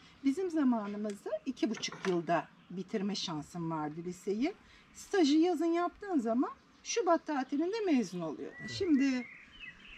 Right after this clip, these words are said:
Speaker 1: o yıl Şubat'ta mezun oldum. Ama ben, e, hani bir memur aile,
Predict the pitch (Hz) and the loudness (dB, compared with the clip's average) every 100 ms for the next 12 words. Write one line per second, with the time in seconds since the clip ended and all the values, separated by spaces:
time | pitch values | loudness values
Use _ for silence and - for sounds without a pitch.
0 | - - 370 294 269 - 349 269 - 370 | -18 -2 2 4 2 0 0 0 0 0
1 | 339 285 240 214 196 151 147 170 - - | 4 4 2 -2 -4 -4 -6 -12 -14 -18
2 | - - - - - - - - - - | -18 -20 -20 -20 -20 -20 -20 -20 -20 -4
3 | 285 311 277 311 269 247 233 277 240 226 | 0 4 6 4 4 0 0 -2 -4 -8
4 | _ 403 339 349 339 339 240 175 196 311 | _ 2 4 4 4 4 2 2 0 -2